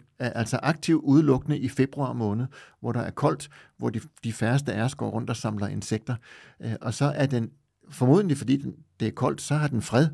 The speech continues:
for, øh, for andre insekter og for, øh, for rovdyr. Og så kan den spangulere rundt og lægge æg på de her store døde kadaver, som jo også er en meget speciel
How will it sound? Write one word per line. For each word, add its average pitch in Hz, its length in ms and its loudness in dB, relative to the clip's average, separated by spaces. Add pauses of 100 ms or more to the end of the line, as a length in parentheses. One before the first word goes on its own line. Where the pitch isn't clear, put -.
for, 123 220 -2
øh, 107 220 -2 (160)
for - 160 -4
andre 120 380 -4
insekter 127 420 -4
og 113 180 -8
for, - 280 -10 (540)
øh, 104 260 -4
for 107 140 -2
rovdyr. 113 460 -2 (260)
Og 135 60 -14
så 143 100 -4
kan 143 120 -4
den 135 80 -2
spangulere 117 440 -4
rundt 117 340 -4
og 113 180 -4 (400)
lægge 107 380 0
æg 120 280 -2 (140)
på 110 100 4
de 113 160 -2
her 117 120 -2
store 110 400 -4
døde 104 200 0
kadaver, 110 520 -8
som 110 200 -4
jo 107 100 -4
også - 300 -6
er 104 100 -10
en 92 100 -10
meget 113 220 -8
speciel - 440 -12